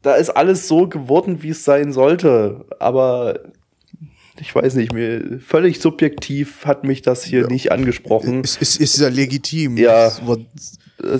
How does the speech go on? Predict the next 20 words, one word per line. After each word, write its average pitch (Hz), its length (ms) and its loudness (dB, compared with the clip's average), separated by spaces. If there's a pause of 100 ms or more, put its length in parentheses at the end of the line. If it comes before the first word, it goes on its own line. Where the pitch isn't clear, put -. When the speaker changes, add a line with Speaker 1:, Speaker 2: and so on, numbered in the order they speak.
Speaker 1:
dabei, 123 260 2
ich, 151 180 -4
ich - 140 -8
mag 135 180 2
ja 120 100 4
eigentlich 110 220 -2
so 117 160 0
Healing-Zeug 110 840 0
und 110 80 -2
so 107 160 -2
chillige 117 420 0
Sachen, 104 300 0
aber 107 160 0
das - 240 -2
war 110 100 2
mir - 220 -4
einfach 127 380 -2
irgendwie 117 380 -2
zu - 200 -6
chillig. 113 640 0